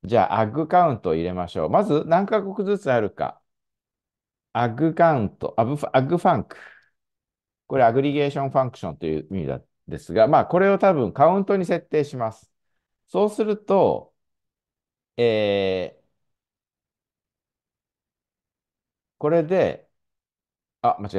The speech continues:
えた。えー、あ、アック、アッ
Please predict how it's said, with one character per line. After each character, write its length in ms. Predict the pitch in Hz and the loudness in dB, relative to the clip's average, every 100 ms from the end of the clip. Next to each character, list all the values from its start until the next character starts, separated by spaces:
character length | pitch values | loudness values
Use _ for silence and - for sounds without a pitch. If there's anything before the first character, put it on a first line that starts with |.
| 82 | -6
え 20 | |
た。 260 | - - _ _ _ _ _ _ _ _ _ _ _ _ _ _ _ _ _ _ _ _ _ _ _ _ | -8 -12 _ _ _ _ _ _ _ _ _ _ _ _ _ _ _ _ _ _ _ _ _ _ _ _
え 680 | 98 92 87 80 80 80 73 | -4 -2 0 0 0 0 -2
ー、 40 | 87 | -4
あ、 160 | - _ _ - | -8 _ _ 0
ア 80 | 117 | 0
ッ 40 | - - | 0 -4
ク、 260 | 165 147 | -4 -4
ア 60 | |
ッ 20 | - | -8